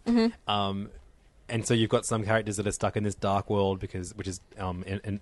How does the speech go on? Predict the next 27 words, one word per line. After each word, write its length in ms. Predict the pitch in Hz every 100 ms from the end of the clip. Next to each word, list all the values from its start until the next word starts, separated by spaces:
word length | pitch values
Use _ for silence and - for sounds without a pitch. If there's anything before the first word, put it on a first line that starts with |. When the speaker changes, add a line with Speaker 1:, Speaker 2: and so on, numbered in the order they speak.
| -
Speaker 2:
enveloped 480 | 98 95 95 95 101
all 240 | 95 95
of, 160 | 92 90
uh, 160 | 87
Manhattan. 580 | 90 92 92 107 107 104 - - -
Um, 320 | 95 95 95 107
we 120 | 107
haven't 160 | 117 113
even 220 | 101 92
checked 260 | - 107 -
in 160 | 110 101
with 160 | 95
all 120 | 98
the 100 | 92
characters 340 | 92 101 98 92
that 80 | 92
are 40 |
stuck 260 | - 92 -
in 100 | 90
space. 520 | - 127 127 120 -
Speaker 1:
Mm-hmm. 480 | 240 233 233 - -
Speaker 2:
Um, 380 | 95 190 190 104
and 160 | 104 101
then 300 | 98 104 113
you've 200 | 113 101
got 200 | 101 -
the 240 | 95 92